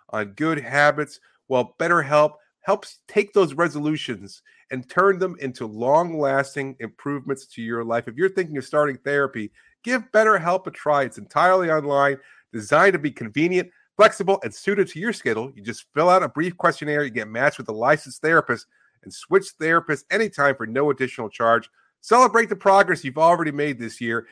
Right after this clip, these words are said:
and visit betterhelp dot com slash locked on N B A to get ten percent off your first month. That's BetterHelp, H E L P dot com slash locked on N B A.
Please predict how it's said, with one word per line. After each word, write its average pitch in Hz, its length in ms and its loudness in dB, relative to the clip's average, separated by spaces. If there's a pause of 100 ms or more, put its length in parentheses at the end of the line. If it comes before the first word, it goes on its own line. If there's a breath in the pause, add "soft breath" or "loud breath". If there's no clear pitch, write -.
(140)
and 101 140 -12
visit 104 380 -8
betterhelp 147 640 0 (180)
dot 120 280 -2
com 113 320 -2 (280)
slash 131 320 -2
locked 156 240 4
on 156 100 2
N 143 100 -4
B 123 160 -2
A 117 140 -4 (220)
to 101 60 -20
get 101 200 -8
ten 165 220 -4
percent 165 380 -4
off 127 260 -2
your 98 100 -8
first 113 380 -8
month. 113 160 -10
That's 101 180 -10
BetterHelp, 143 520 0 (120)
H 208 380 -10
E 160 260 -16 (140)
L 208 340 0
P 135 320 -10 (400)
dot 135 280 2
com 101 340 -2 (320)
slash 82 420 -10
locked 110 380 0
on 123 240 0
N 101 180 -8
B 95 240 -8
A. 71 120 -10